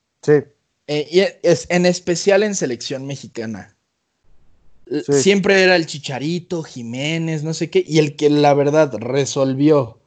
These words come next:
Speaker 2: del dos mil catorce, o desde antes, desde las medallas olímpicas para acá,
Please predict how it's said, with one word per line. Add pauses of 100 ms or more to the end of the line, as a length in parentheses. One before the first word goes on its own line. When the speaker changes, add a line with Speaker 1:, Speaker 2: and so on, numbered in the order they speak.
(720)
Speaker 2:
del
dos
mil
catorce,
o
desde
antes,
desde
las
medallas
olímpicas
para
acá,